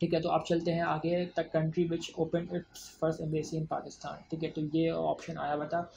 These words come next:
तो net पे आप search करेंगे तो उसमें Saudi Arabia नहीं दिया हुआ आपको। ठीक है, तो इस paper में Saudi Arabia आया हुआ था, तो majority लोगों ने Saudi अरेबिया tick कर दिया था।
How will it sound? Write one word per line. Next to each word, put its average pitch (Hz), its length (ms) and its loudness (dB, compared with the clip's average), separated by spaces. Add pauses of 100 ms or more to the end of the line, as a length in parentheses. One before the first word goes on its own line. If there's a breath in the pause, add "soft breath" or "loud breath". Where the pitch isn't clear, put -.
(600 loud breath)
तो 160 120 4
net 156 200 4
पे 156 120 -2
आप 180 80 0
search 170 220 -2
करेंगे 165 320 2
तो 170 100 0
उसमें 170 220 -4
Saudi 156 300 0
Arabia 156 340 2
नहीं 143 200 -8
दिया 135 160 -6
हुआ 131 140 -6
आपको। 127 220 -12
ठीक 160 160 -4
है, 160 80 2
तो 156 140 -2
इस - 140 -6
paper 160 280 -2
में 165 80 0
Saudi 147 320 -4
Arabia 143 300 -2
आया 135 120 4
हुआ 131 160 -2
था, 139 100 -8
तो 143 220 -6
majority 147 380 0
लोगों 156 180 2
ने 160 80 2
Saudi 143 280 -2
अरेबिया 143 500 0
tick - 180 0
कर 135 140 -6
दिया 131 140 -6
था। - 120 -12